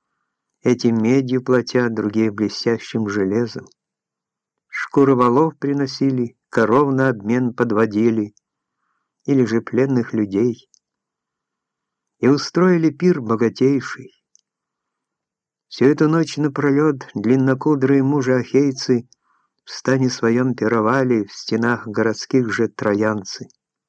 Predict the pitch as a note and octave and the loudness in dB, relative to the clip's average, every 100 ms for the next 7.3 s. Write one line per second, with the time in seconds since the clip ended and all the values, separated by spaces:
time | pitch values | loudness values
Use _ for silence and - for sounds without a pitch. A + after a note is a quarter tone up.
0 | _ _ _ _ _ _ _ _ _ _ | _ _ _ _ _ _ _ _ _ _
1 | _ _ - G#2+ G#2+ A#2 A#2 A2+ B2+ B2 | _ _ -4 0 0 2 0 2 0 0
2 | B2 A2+ A#2 A2 A#2 A#2+ G#2+ A2 A2 - | -4 -2 -2 0 2 0 -2 -2 -2 -2
3 | A2+ A#2 A2+ A2+ G#2 A#2+ C3+ C3+ C#3 B2+ | 0 0 2 0 2 2 2 2 0 0
4 | A#2+ _ _ _ _ _ - G#2+ A#2+ B2 | -4 _ _ _ _ _ -4 0 2 4
5 | A#2+ A#2+ G#2+ A2 B2 A#2 - - G#2+ A#2+ | 2 0 0 2 0 -2 -12 -6 -2 0
6 | A2+ G#2+ A2+ A2 A2+ A2+ G2+ G2 A2+ G#2+ | -2 0 0 0 -2 -2 -2 0 0 2
7 | A2 A#2 A#2 | 2 2 0